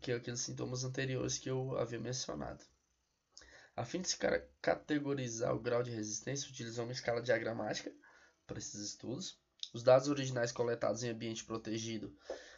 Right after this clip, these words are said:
foram sujeitos à análise de variância, utilizando o teste F, ao nível de cinco por cento de probabilidade. E as médias foram agrupadas pelos,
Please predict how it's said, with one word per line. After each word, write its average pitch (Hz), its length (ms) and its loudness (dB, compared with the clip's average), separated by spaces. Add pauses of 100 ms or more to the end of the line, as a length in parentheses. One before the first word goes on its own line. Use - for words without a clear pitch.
foram 123 320 -2
sujeitos 123 580 -2
à 131 60 6
análise 135 540 4
de 139 100 -8
variância, 131 640 0
utilizando 110 480 -4
o - 20 -6
teste 117 420 0
F, - 340 -6 (120)
ao 117 180 -2
nível 117 280 -2
de 113 100 -10
cinco - 360 -4
por - 120 -12
cento 123 340 -2
de 127 140 -8 (160)
probabilidade. 131 1000 0 (580)
E 135 60 2
as 147 120 4
médias 151 400 4
foram 147 200 2
agrupadas 139 440 0
pelos, 131 340 -4